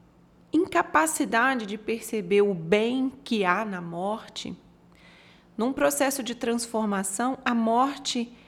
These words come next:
precisa ser parte. Se nós não soltamos, se nós não desapegamos, se nós não permitimos o deixar ir,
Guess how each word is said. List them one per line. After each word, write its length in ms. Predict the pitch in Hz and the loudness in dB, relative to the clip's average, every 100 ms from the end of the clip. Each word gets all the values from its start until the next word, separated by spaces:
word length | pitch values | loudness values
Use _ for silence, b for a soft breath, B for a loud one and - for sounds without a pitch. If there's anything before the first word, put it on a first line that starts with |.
| B B B _ _ _ _ _ - | B B B _ _ _ _ _ 0
precisa 560 | 302 330 - 294 226 | 2 2 0 2 0
ser 220 | 220 202 | -2 -6
parte. 640 | 196 - 156 180 - - - - - _ - - _ _ _ B B B B | -6 -8 -8 -8 -12 -12 -12 -18 -20 _ -20 -20 _ _ _ B B B B
Se 180 | - 285 | -4 2
nós 240 | 277 277 269 | 4 4 2
não 180 | 247 | 0
soltamos, 1120 | 247 - 202 190 - 202 208 202 202 - - - _ _ - | 0 -2 -4 -4 -4 -2 -2 -4 -6 -10 -12 -18 _ _ -12
se 140 | - 208 | -4 0
nós 240 | 196 202 | 0 0
não 180 | 202 202 | -2 -2
desapegamos, 1120 | 190 185 185 180 160 180 180 180 180 - - - B B B B B | -2 -2 -4 -6 -4 -4 -2 -4 -6 -8 -14 -16 B B B B B
se 180 | - 220 | -2 2
nós 280 | 214 208 | 2 2
não 160 | 214 208 | 0 -2
permitimos 920 | 208 190 220 202 196 - 226 226 208 | -2 -2 -2 -4 -4 -4 -2 -2 -2
o 60 | 196 | -4
deixar 680 | 180 185 - 190 170 - - | -4 -4 -4 -6 -6 -8 -8
ir, 260 | 202 196 | -6 -6